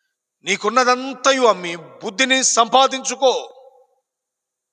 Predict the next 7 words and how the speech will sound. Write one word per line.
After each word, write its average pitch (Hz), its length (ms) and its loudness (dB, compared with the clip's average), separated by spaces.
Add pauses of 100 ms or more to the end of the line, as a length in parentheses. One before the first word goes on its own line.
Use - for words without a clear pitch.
(460)
బుద్ధిని 151 400 -8
సంపాదించు." 147 840 -8 (1200)
బుద్ధి 156 400 -8
వివేచనను, 165 840 -2 (1080)
బుద్ధి 180 340 -4
జ్ఞానాన్ని, 185 840 0 (1300)
బుద్ధి 233 460 -2